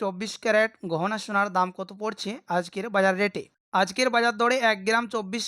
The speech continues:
ক্যারেট গহনা সোনার দাম রয়েছে সাত হাজার চারশো চৌত্রিশ টাকা, আট গ্রামের দাম রয়েছে ঊনষাট হাজার চারশো বাহাত্তর টাকা, দশ গ্রাম চব্বিশ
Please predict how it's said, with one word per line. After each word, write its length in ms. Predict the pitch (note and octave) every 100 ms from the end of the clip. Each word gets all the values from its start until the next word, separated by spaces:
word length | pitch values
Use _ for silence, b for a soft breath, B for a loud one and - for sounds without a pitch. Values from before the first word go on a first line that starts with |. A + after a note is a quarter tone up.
| -
ক্যারেট 260 | A#3 A3 A3+ F3
গহনা 280 | E3+ G#3+ A#3
সোনার 240 | G#3+ G#3+ G#3+ F#3
দাম 120 | F#3+ F#3+
রয়েছে 280 | G#3+ - A#3 -
সাত 200 | F#3 F#3
হাজার 200 | G3 G#3 G3+
চারশো 300 | F#3+ F#3+ - G#3+
চৌত্রিশ 420 | G#3+ G#3 F#3+ G#3 - A#3
টাকা, 220 | A3 F#3+ A3+ b b b -
আট 180 | F3+ F3+
গ্রামের 340 | G#3+ A3 A3 G3
দাম 160 | G#3 G#3
রয়েছে 260 | G#3+ G#3 A3 G#3+
ঊনষাট 360 | G3 G3+ G#3+ G#3
হাজার 280 | G#3 G#3 G#3+ G#3
চারশো 340 | F#3 F#3+ - A3+ G3
বাহাত্তর 380 | G3 G#3 A3+ G#3+ A#3
টাকা, 220 | A3 B3+ E4+ b b b -
দশ 200 | E3+ E3 -
গ্রাম 180 | G3+ G#3
চব্বিশ 260 | G#3+ G3 G#3+